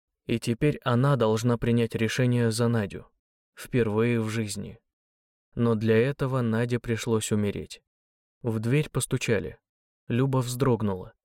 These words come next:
Распорядитель сказал, что человек, который придёт менять замки, предварительно позвонит. А тут никакого звонка.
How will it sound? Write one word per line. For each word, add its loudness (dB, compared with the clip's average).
Распорядитель 0
сказал, 0
что -4
человек, 0
который 0
придёт 0
менять 0
замки, -2
предварительно 0
позвонит. -2
А -2
тут 0
никакого 2
звонка. -2